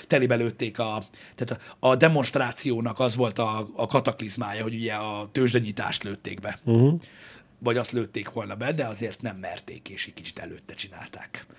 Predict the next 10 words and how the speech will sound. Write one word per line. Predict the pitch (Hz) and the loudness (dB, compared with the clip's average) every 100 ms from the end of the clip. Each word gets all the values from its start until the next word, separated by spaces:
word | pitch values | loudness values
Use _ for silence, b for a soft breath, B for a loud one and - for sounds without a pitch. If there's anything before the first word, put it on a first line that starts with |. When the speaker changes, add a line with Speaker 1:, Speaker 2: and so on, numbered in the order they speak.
| B B B B - _ _ _ _ _ _ B B B B B - - 113 | B B B B -20 _ _ _ _ _ _ B B B B B -20 -12 -8
Speaker 1:
Igen. | 101 98 - | -8 -8 0
Na | 220 | 2
mindegy, | 277 196 117 147 | 2 0 -2 -8
úgyhogy | 143 190 | -2 0
ez | 175 | 0
egy | 185 | -2
ilyen | 202 | 0
nagyon-nagyon | 196 175 - 101 101 | 0 0 2 2 2
érdekes, | 98 113 120 104 - | -2 -4 -4 -4 -4
ö, | - 117 | -2 -2